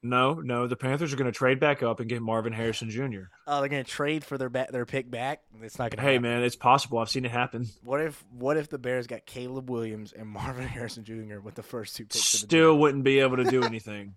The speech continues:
Speaker 1: Still would not do a damn thing. Like, the Bears are the laughing stock, but I'll leave that for you and Red on the Pound perspective. But the
Speaker 2: <laughs>
Speaker 1: Bears are the
Speaker 2: Hey.
Speaker 1: most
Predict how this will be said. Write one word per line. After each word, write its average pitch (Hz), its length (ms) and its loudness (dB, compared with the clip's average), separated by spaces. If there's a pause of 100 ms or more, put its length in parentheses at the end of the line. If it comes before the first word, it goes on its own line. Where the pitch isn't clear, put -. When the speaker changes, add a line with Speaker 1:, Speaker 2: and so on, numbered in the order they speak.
Speaker 1:
Still 175 680 6
would 147 160 6
not 139 320 2
do 135 260 2
a 123 220 0
damn 127 380 -4
thing. 110 420 -4 (260)
Like, 117 260 0
the 131 120 2
Bears 151 440 6
are 139 220 2
the 127 200 -2
laughing 127 480 0
stock, 113 280 -2
but 117 140 0
I'll 131 100 6
leave 135 240 2
that 127 160 2
for 123 100 -8
you 123 220 -2
and 117 100 -4
Red 120 160 0
on 117 100 -4
the 107 80 -6
Pound 117 300 -6
perspective. 107 540 -6
But 104 140 -10
the 101 80 -10
Speaker 2:
<laughs> 92 100 -8
Speaker 1:
Bears 135 320 4
are 117 100 0
the 113 180 -6
Speaker 2:
Hey. 113 40 -6
Speaker 1:
most 113 380 -4